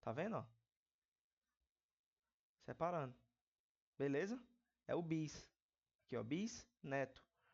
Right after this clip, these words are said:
Bisavô. Por quê? Porque o bisneto, a gente fala bisneto.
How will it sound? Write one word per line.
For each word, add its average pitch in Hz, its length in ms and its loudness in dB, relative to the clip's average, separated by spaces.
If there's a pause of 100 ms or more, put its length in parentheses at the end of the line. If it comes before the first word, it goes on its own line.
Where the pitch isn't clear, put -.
(140)
Bisavô. 143 920 -2 (1120)
Por 180 160 -2
quê? 151 340 0
Porque 180 560 2 (400)
o 156 100 0
bisneto, 208 460 2
a 170 40 4
gente 196 140 0
fala 160 160 4
bisneto. 175 500 0